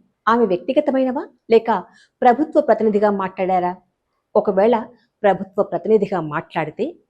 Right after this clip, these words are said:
అలా మాట్లాడే హక్కు ఆమెకు ఉందా? అలా మాట్లాడే అధికారం లేనప్పుడు ఆమె మీద చర్యలు తీసుకోవాలి. ఆమె క్షమాపణ చెప్పి ఎక్స్ వేదికగా ఆమె పెట్టిన పోస్టులు తీసేయాలని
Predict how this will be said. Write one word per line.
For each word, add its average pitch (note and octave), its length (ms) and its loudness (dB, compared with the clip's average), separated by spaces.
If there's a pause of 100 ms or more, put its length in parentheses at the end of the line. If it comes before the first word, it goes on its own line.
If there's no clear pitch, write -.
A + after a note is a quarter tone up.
అలా D#3+ 180 -4
మాట్లాడే D#3+ 760 -6
హక్కు C#4+ 340 -4
ఆమెకు D#3 320 -8
ఉందా? F3 220 -8 (640)
అలా G#3+ 220 4
మాట్లాడే A3+ 640 0
అధికారం G3 380 -2
లేనప్పుడు G3+ 680 0 (240)
ఆమె F3+ 160 -4
మీద F3 200 -2
చర్యలు G3+ 400 -2
తీసుకోవాలి. D#3 640 -10 (460)
ఆమె F3+ 180 0
క్షమాపణ F3+ 520 -4
చెప్పి F#3 480 -8 (200)
ఎక్స్ G#3 280 -2
వేదికగా A3+ 580 2
ఆమె F3+ 200 -2
పెట్టిన F3+ 320 -6
పోస్టులు A3 520 -2
తీసేయాలని G3 840 -4